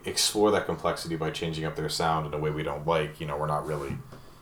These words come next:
you know, we're not really stoked about it. I mean, that was something that I always, I always thought was interesting, and now I think it's even more interesting looking back, is when the deathcore, metalcore, like, the bands I used to, I remember there was one band, I forget who it was, but,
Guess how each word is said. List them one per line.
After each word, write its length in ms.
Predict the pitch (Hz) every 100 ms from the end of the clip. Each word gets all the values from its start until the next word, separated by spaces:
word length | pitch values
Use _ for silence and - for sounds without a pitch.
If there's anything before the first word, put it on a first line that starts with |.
| -
you 80 | 82
know, 120 | 71 -
we're 80 | 85
not 160 | 82
really 180 | 82 78
stoked 320 | - 82 78
about 240 | 80 67 67
it. 100 | 80
I 60 |
mean, 140 | 95 104
that 100 | 107
was 100 | 107
something 300 | 113 104 92
that 100 | 90
I 140 | 87
always, 600 | 90 87 82 78 - - - - - - - - - - - - - - - - -
I 100 | 117
always 220 | 120 -
thought 120 | 113
was 160 | 104 -
interesting, 760 | 101 98 - 90 80 78 76 -
and 100 | 92
now 280 | 90 90 85
I 40 |
think 180 | 80 85
it's 100 | 80
even 100 | 85
more 160 | 82 82
interesting 340 | 80 - 78
looking 240 | 76 76 76
back, 300 | 80 80 -
is 160 | 76
when 400 | 80 78 76 76 - - -
the 160 | - 85
deathcore, 540 | 78 87 - 90 85
metalcore, 640 | 80 82 80 85 80 78 78
like, 140 | 78
the 60 | 85
bands 280 | 82 85 85
I 40 |
used 200 | 80 -
to, 260 | 82 76 - - - - - -
I 60 | 101
remember 340 | 120 107 95
there 120 | 98
was 140 | 101 90
one 340 | 92 101 101
band, 280 | 90 87 82
I 40 |
forget 260 | 82 101 92
who 100 | 85
it 60 | 80
was, 420 | 85 80 76 76
but, 400 | - 76 73